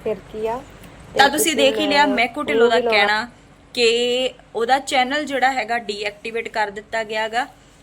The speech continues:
Speaker 2: ਤੇ ਜਿੰਨਾ ਤੁਸੀਂ ਪਹਿਲਾਂ ਸਪੋਰਟ ਕੀਤਾ ਉੱਦਾਂ ਤੁਸੀਂ ਉਹਨੂੰ ਹੁਣ ਸਪੋਰਟ ਕਰੋ ਤਾਂ ਕਿ ਉਹਦਾ ਜਿਹੜਾ ਚੈਨਲ ਹੈਗਾ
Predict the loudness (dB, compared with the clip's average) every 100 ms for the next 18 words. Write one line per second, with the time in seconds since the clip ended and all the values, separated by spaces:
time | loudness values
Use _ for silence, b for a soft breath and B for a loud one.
0 | -4 -4 -4 -4 -4 -4 -8 -10 -6 -4
1 | -2 -6 -6 -8 -10 -10 -14 -8 -6 -6
2 | -6 -6 -6 -12 -12 -14 -16 -16 -14 -12
3 | -12 -12 -12 -12 -12 -10 -10 -10 -8 -8
4 | -4 -6 -4 -6 -6 -8 -8 -8 -6 -8
5 | -8 -10 -8 -6 -6